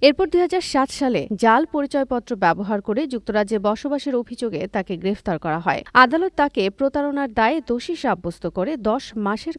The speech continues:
কারাদণ্ডে দণ্ডিত করে। সেই রায়ের পর হোম অফিস তাকে ফেরত পাঠানোর আদেশ জারি করে, কিন্তু নানা আইনি জটিলতা, মানবিক আবেদন এবং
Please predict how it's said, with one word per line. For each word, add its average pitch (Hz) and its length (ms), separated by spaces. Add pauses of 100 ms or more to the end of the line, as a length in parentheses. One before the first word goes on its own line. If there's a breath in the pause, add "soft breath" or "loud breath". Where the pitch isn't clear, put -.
কারাদণ্ডে 208 540
দণ্ডিত 170 300 (120)
করে। 165 160 (160)
সেই 175 220
রায়ের 190 260
পর 254 120 (160)
হোম 302 160 (120)
অফিস 403 220 (100)
তাকে 269 200 (140)
ফেরত 254 320
পাঠানোর 262 460 (220)
আদেশ 196 220 (120)
জারি 156 260
করে, 156 160 (120)
কিন্তু 277 200 (200)
নানা 262 280
আইনি 285 280
জটিলতা, 247 460 (140)
মানবিক 240 360 (100)
আবেদন 180 300 (120)
এবং 214 160